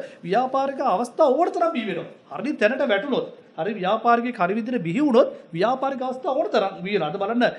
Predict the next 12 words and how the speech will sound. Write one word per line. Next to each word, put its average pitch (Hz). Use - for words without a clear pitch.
එක, -
එක 151
ව්‍යාපාරයක් 226
පටන් 214
ගත්තු 247
මිනිස්සෙක් 202
අද 180
මම 277
හිතන 254
විදිහට 294
ඒ, 202
ඒ 220